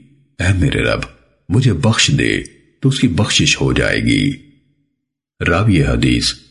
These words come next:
ولید بن مسلم بیان کرتے ہیں کہ یا آپ صلی اللہ علیہ وسلم نے یوں فرمایا، پھر دعا کرتا ہے تو اس کی دعا قبول ہو جاتی ہے،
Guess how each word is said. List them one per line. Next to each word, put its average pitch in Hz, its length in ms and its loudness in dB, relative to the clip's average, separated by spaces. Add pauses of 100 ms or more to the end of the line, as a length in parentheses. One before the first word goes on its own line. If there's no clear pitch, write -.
(140)
ولید 123 360 2
بن 113 80 2
مسلم 98 340 0
بیان 71 300 2
کرتے 71 340 0
ہیں 69 340 0 (460)
کہ 123 60 2
یا 123 280 2 (100)
آپ 104 200 2
صلی 69 220 2
اللہ 65 200 2
علیہ 65 300 0
وسلم 92 440 2
نے - 60 2
یوں 67 200 2
فرمایا، 60 480 0 (580)
پھر 143 100 4
دعا 135 380 4
کرتا 113 400 0
ہے 123 80 4
تو 123 140 2
اس - 120 0
کی - 120 0
دعا 71 280 2
قبول 73 420 2
ہو 65 160 2
جاتی - 420 0
ہے، 53 220 -2